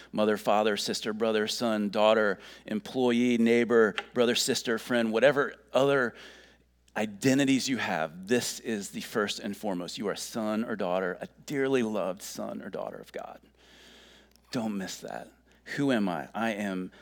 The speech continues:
the beloved. This is why we can sing, uh, at Christmas time, we can sing like we did this morning of the wonders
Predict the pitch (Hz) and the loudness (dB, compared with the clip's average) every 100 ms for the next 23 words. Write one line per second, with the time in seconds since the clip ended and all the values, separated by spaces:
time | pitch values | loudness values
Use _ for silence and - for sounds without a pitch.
0 | - - 98 92 87 76 - - 110 - | -20 -14 -8 -6 -4 -6 -8 -10 -6 -4
1 | 120 113 117 113 117 - 117 - - 135 | -4 2 4 6 6 2 -2 -2 0 2
2 | 135 135 135 - - - - 101 104 - | 4 4 2 -6 -18 -16 -6 -2 0 0
3 | - 151 165 143 139 127 117 107 135 131 | 2 2 0 0 4 4 2 -2 0 2
4 | 131 120 120 110 107 110 123 113 - 123 | 2 0 0 -2 -2 0 0 0 -2 2
5 | 120 113 107 104 117 110 107 113 135 139 | 2 2 -2 0 -2 0 0 2 4 4
6 | 127 120 110 123 120 - | 4 4 4 2 0 -6